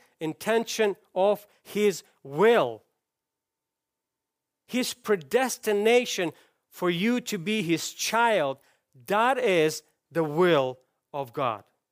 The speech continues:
Now, that includes the commandments, but this is the higher view. In Ephesians one nine says, "He made known to us the mysteries of his will according to his kind intention, which are purpose in him."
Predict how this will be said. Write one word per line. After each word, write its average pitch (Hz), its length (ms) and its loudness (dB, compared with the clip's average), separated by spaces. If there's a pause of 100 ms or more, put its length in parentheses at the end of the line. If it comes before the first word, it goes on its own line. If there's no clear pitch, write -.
(340)
Now, 123 120 -10
that 147 220 -2
includes 202 460 -2
the 202 120 -8
commandments, 196 540 0
but 143 200 -8
this 220 240 0
is 190 140 -6
the 160 120 -6
higher 160 720 -4 (440)
view. 139 600 -6 (500)
In 165 100 -2
Ephesians 202 460 -2
one 190 260 2
nine 208 300 2
says, 160 220 -10
"He 180 140 -8
made 214 260 0
known 254 320 0
to 117 300 -20
us - 200 -20 (300)
the 180 120 -2
mysteries 233 640 -2
of 214 260 -2 (300)
his 240 460 -2 (180)
will 196 420 2
according 220 480 0
to 214 140 -6
his 190 220 -4
kind 240 400 2
intention, 208 580 -2 (180)
which 170 240 -6
are 170 60 -2
purpose 247 600 -2 (260)
in 196 180 2
him." 147 580 -4